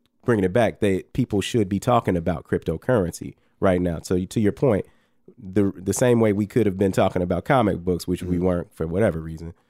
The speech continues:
Speaker 1: Now I think we should be talking about cryptocurrency because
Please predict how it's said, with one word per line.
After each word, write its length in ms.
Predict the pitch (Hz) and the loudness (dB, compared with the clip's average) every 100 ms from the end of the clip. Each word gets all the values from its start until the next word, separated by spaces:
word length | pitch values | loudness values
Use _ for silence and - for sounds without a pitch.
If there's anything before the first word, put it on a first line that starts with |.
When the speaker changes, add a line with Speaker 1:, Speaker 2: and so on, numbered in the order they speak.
| _ _ - | _ _ -14
Speaker 1:
Now 580 | 92 101 113 104 90 - | -2 2 4 4 2 0
I 140 | 101 98 | -2 0
think 200 | 104 104 | 0 0
we 80 | |
should 140 | 95 92 | -4 -4
be 60 | 90 | -2
talking 300 | 92 90 87 | -2 0 -2
about 200 | 82 - | -4 -4
cryptocurrency 720 | 85 - - 104 82 - - _ | -6 -6 -6 -6 -6 -12 -20 _
because 180 | - - | -2 2